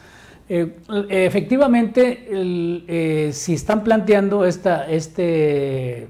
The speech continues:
pues, podría decirse de manera formal, eh, una nueva apertura, eh, en lo que se refiere a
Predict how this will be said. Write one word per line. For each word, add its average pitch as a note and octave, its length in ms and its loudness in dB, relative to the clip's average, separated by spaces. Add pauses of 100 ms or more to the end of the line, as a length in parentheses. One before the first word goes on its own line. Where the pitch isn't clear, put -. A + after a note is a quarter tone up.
(160)
pues, - 480 -2
podría E3 220 4
decirse E3+ 680 0
de E3 60 2
manera F3 300 6
formal, F3 680 2 (340)
eh, D3 520 -6
una F3 260 0
nueva E3+ 280 2
apertura, E3+ 800 0 (560)
eh, D3+ 540 -4
en D3 80 -6
lo C#3 80 -8
que C3 60 -8
se D#3 120 -4
refiere E3+ 640 0
a C3+ 640 -4